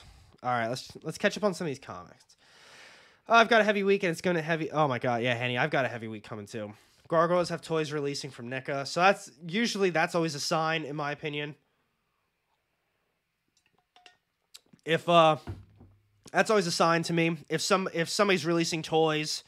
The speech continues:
I, I do the same shit with Marvel when they release toys. If, if they put a character out, that means that character is going to be in something.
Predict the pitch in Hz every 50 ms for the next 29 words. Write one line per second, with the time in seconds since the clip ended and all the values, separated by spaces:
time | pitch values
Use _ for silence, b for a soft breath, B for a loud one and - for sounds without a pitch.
0 | B B B B B B - 180 202 196 185 202 196 - 254 254 220 - - 202
1 | 190 - - 190 170 156 139 139 135 143 147 147 139 131 127 127 135 135 127 135
2 | 131 127 123 120 - - 131 117 107 104 104 - - - 147 147 143 - - -
3 | _ b b b b b b b b b _ _ _ _ _ _ _ _ _ _
4 | _ _ _ _ - - 160 156 127 175 180 180 202 202 185 - - 185 175 180
5 | 180 - 190 175 175 180 180 - 156 160 170 170 170 165 165 160 156 143 - -
6 | 156 135 131 135 127 117 - 139 127 127 127 135 117 107 113 - 120 101 95 -
7 | 82 78 87